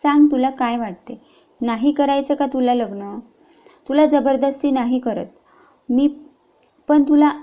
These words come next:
एवढंच वाटते की मुलगा चांगला आहे, त्याला कुठलंच व्यसन नाही, शिक्षित आहे, चांगला जॉब आहे, मोठ्यांचा मान ठेवतो, आदर सन्मान, आदर सन्मान आहे. त्याच्यामध्ये सहसा असं मुलं मिळत नाहीत. नाहीतर मग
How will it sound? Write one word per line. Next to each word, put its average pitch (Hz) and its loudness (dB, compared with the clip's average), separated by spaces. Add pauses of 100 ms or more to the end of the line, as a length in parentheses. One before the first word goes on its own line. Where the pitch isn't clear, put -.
(140)
एवढंच 254 2
वाटते 294 0 (400)
की 294 -2
मुलगा 269 0
चांगला 240 -4
आहे, 226 -6 (180)
त्याला 277 -2
कुठलंच 285 -2
व्यसन 262 -2
नाही, 233 -4 (100)
शिक्षित 254 -8
आहे, 226 -6 (340)
चांगला 247 -2
जॉब 240 2
आहे, 233 -2 (380)
मोठ्यांचा 285 2
मान 254 0
ठेवतो, 247 -2
आदर 202 -4
सन्मान, 247 -2
आदर 233 -2
सन्मान 254 0
आहे. 247 -4 (440)
त्याच्यामध्ये 294 2
सहसा 294 0 (120)
असं 285 0
मुलं 269 -2
मिळत 247 -2
नाहीत. 180 -8 (500)
नाहीतर 262 0
मग 269 -2